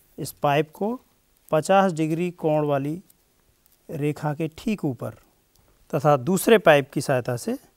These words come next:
अब हम पुनः परावर्तित ध्वनि को सुनने का प्रयास करेंगे और पहले पाइप के बाहरी सिरे पर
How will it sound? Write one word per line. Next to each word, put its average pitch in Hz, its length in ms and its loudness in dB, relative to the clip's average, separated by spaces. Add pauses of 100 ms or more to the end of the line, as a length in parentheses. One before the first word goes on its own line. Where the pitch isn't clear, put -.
(360)
अब 160 140 0
हम 160 180 2
पुनः 175 400 4 (580)
परावर्तित 160 640 6 (640)
ध्वनि 156 340 0
को 170 140 -2
सुनने 135 340 -4
का 160 120 -2
प्रयास 139 320 -2
करेंगे - 200 -20 (680)
और 151 300 -2 (840)
पहले 190 260 2
पाइप 180 320 2
के 208 100 -2
बाहरी 165 300 0
सिरे 160 240 -4
पर 214 220 -2